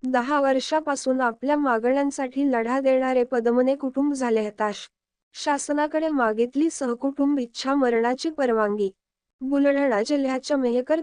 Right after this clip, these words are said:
तालुक्यातील अंजनी बुद्रुक येथील समाधान पदमने यांच्या जागेचे बनावट कागदपत्रे तयार करून जागा परस्पर दुसऱ्याच्या नावावर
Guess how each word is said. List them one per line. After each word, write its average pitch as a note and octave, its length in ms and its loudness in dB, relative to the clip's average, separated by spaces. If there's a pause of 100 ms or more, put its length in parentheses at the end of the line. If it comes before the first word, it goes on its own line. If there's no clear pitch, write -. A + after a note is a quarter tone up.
तालुक्यातील A#3+ 580 2
अंजनी A#3 400 2
बुद्रुक C#4 420 -2
येथील D#4+ 280 0
समाधान A#3 560 0
पदमने A#3 500 2
यांच्या A#3+ 360 0
जागेचे A3+ 500 2
बनावट B3 480 2 (120)
कागदपत्रे B3 760 0
तयार A3+ 260 2
करून G#3+ 300 2 (640)
जागा A3+ 320 2
परस्पर C#4 560 0
दुसऱ्याच्या G#3+ 600 0
नावावर G3+ 520 2